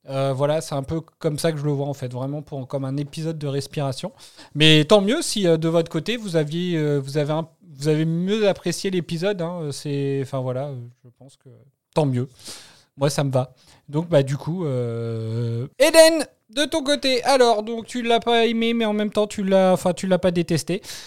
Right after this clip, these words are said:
Euh, donc de ton <laughs> côté, qu'est-ce que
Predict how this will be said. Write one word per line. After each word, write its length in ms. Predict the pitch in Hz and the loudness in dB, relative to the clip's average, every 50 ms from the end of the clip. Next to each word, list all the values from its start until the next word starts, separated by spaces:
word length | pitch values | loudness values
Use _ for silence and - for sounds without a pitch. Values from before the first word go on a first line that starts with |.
| - - _ - - 202 196 | -20 -20 _ 0 4 6 6
Euh, 840 | 190 190 190 190 190 190 190 185 185 185 185 185 180 180 180 180 185 196 196 | 6 6 2 -2 -4 -6 -6 -6 -6 -6 -6 -6 -6 -8 -8 -8 -10 -12 -10
donc 240 | 202 202 214 220 214 | -4 -4 -4 -2 -2
de 100 | 240 233 | -2 -2
ton 340 | 226 - - - - 247 226 | -2 -4 -6 -8 -10 -12 -14
<laughs> 60 | - | -12
côté, 380 | - 233 220 - - 220 233 233 | -8 -8 -8 -6 -6 -8 -10 -6
qu'est-ce 320 | - 220 208 - - - | -4 -4 -4 -4 -6 -10
que 460 | - 214 190 175 165 156 151 139 135 | -6 -6 -4 -2 -2 -2 -4 -4 -6